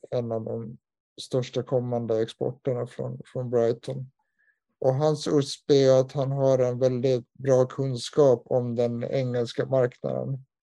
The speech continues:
och bra relationer med, eh, med många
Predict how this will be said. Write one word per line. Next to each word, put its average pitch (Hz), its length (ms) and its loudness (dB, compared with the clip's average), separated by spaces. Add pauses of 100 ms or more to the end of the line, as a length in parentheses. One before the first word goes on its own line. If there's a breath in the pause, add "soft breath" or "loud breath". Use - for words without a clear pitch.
(520)
och 120 560 6
bra 127 480 4
relationer 120 800 0
med, 113 440 -2
eh, 117 260 -2 (100)
med 120 200 -4
många 117 600 -2